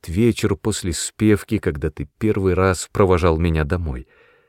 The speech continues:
Никогда не забуду, как ты заговорил со мной. Помнишь, что ты сказал?" "Не припомню сейчас, Агги", ответил он рассеянно.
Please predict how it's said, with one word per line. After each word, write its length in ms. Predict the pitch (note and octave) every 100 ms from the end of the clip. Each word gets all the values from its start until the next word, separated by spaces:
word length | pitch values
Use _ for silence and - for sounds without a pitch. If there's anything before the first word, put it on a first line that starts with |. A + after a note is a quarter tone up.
| _ _ _ _ _ _ _
Никогда 480 | - C3 A2 F#2+ G#2+
не 100 | F#2+
забуду, 480 | E2 E2 E2+ F#2 E2+
как 180 | - -
ты 140 | E2+
заговорил 580 | D2 E2 E2 D#2+ F#2+ D2+
со 200 | - D2+
мной. 320 | B1+ B1 - _ _ _ _ _ _ _ _ _ _
Помнишь, 440 | - B2 C#3 B2
что 180 | - -
ты 140 | G2+ D#2
сказал?" 480 | - F#2 D2 B1+ _ _ _ _ _ _ _ _ _ _ _ _ _ _ _ _
"Не 540 | C#3+ - - B2+ C#3+ C#3+
припомню 560 | - A2+ C3 C3+ G2+
сейчас, 380 | D#2 - D2+ -
Агги", 380 | C#2+ A#1 B1 B1 _ _ _ -
ответил 420 | D3 C3+ G#2+ F2+
он 160 | E2
рассеянно. 600 | E2 F#2 - C2+ B1 -